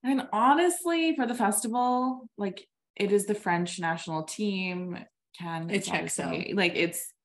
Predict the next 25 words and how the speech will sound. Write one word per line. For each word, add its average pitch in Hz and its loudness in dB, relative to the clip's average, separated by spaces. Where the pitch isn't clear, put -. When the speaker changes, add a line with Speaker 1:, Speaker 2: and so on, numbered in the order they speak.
Speaker 1:
it's - 2
the 202 2
smart 165 0
marketing 151 -8
play 131 -4
to - -12
do. 131 -2
Speaker 2:
And 254 2
it's 269 -4
right 196 -2
there, 156 -6
Speaker 1:
Yeah. 170 0
Speaker 2:
right? 247 -2
To 208 -4
Monaco, 196 -4
so, 156 -10
hmm, 233 -4
they 190 0
were 151 -4
in 160 -4
the 156 -10
area. - -10
Speaker 1:
Another 262 2
bougie 202 2
thing. 165 -8